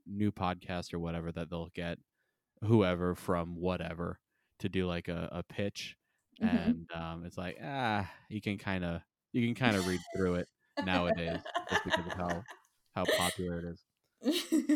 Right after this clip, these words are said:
Speaker 1: But if
Speaker 2: <laughs>
Speaker 1: you were on the forefront of it, that, I mean, yeah, for sure, that's awesome.
Speaker 2: <laughs> I was on the forefront, Justin. I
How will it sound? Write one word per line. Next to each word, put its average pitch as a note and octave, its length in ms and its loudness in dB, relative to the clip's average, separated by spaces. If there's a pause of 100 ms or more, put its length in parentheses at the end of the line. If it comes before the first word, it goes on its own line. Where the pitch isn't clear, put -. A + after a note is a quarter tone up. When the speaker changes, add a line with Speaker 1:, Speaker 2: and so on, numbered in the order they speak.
Speaker 1:
But - 100 8
if G#2+ 80 2
Speaker 2:
<laughs> - 40 2
Speaker 1:
you B2+ 100 6
were A#2+ 80 10
on G2+ 100 6
the F#2 120 2
forefront B2 680 4
of F2 160 2
it, F2 80 0
that, G2 180 4 (140)
I G2 120 -2
mean, F2+ 200 -2
yeah, F#2+ 180 4
for F#2 160 -2
sure, G2 260 2
that's F2+ 200 -2
awesome. F#2 340 4 (960)
Speaker 2:
<laughs> E4 100 2 (1300)
I G3 120 0
was F3 220 2
on E3 100 -4
the E3 80 -6
forefront, E3+ 560 -4 (120)
Justin. F3+ 540 -4 (120)
I - 40 -16